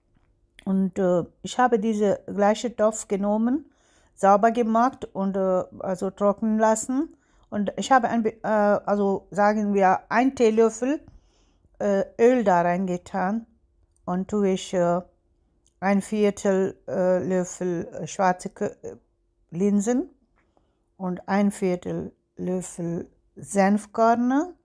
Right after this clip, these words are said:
und, äh, Curryblätter können Sie auch da rein tun. Ich habe jetzt nicht. Und ein, äh, rote Chili, äh, gebrochen und ich tue hundert Gramm von dieser Kokosraspel. Es ist frisch.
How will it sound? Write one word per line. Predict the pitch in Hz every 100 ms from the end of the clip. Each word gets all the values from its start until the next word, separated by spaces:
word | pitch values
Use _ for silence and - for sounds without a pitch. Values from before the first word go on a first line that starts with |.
| _ _ _ _ _ _ _ _ _ _ -
und, | 190 196 196 -
äh, | 185 147 -
Curryblätter | 247 269 294 240 240 233 226 - -
können | 208 202
Sie | 202 -
auch | 202 196
da | - 208
rein | 208 220 226
tun. | 233 220
Ich | 185 -
habe | 202 208
jetzt | 190 175 - 202
nicht. | 220 262 - _ _ _ -
Und | 226 214 - -
ein, | 175 240 277 269 214
äh, | 214 208
rote | 190 226 240 226
Chili, | 220 220 220 233 269 277 _ _ _ _ _ _ -
äh, | 196 202 196
gebrochen | 185 190 190 202 226 277 285 277
und | 208 208 226
ich | 226 -
tue | 269 302 254 247 285 - _ _ -
hundert | 254 285 302 294 208 -
Gramm | 208 202 220 269 294
von | - 220 208 214 -
dieser | 214 202 190
Kokosraspel. | - 247 262 294 285 208 180 190 - 226 240 -
Es | 196
ist | 254 240
frisch. | - 240 254 277